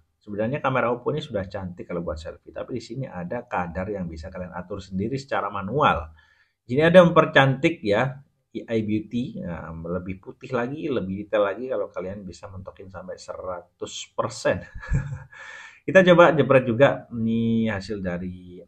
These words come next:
nol koma nol, ya, untuk hasil jepretannya dari fitur mempercantik. Dan di sini kita coba untuk di kadar lima puluh persen, hasilnya lebih tajam, ya. Kalian fokus aja pada bagian tutup toplesnya. Gambarnya lebih coklat dan lebih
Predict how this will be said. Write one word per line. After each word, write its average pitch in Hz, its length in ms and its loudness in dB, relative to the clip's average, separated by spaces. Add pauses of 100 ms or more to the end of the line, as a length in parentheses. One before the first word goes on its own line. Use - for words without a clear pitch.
(100)
nol 104 320 2
koma 95 880 -4 (560)
nol, 101 240 2
ya, 76 160 -2 (400)
untuk 82 240 -18
hasil 80 240 -14
jepretannya 80 560 -8
dari 80 240 -8
fitur 82 480 -12
mempercantik. 82 720 -10 (400)
Dan 104 80 -10
di 104 80 -2
sini 135 240 -6
kita 139 480 -2
coba 104 400 -2
untuk 95 240 -8
di 87 400 -6
kadar 90 320 -6
lima 85 160 -6
puluh 80 240 -12
persen, 139 480 -10 (160)
hasilnya - 400 -18
lebih - 240 -16
tajam, 98 320 -10
ya. 80 320 -4
Kalian 135 320 -8
fokus 135 240 -8
aja - 240 -6
pada 104 320 -4
bagian 92 400 -8
tutup 101 320 -10
toplesnya. 107 560 -8 (640)
Gambarnya 95 560 -2
lebih 104 320 -4
coklat - 480 -4
dan 85 160 -10
lebih 92 400 -12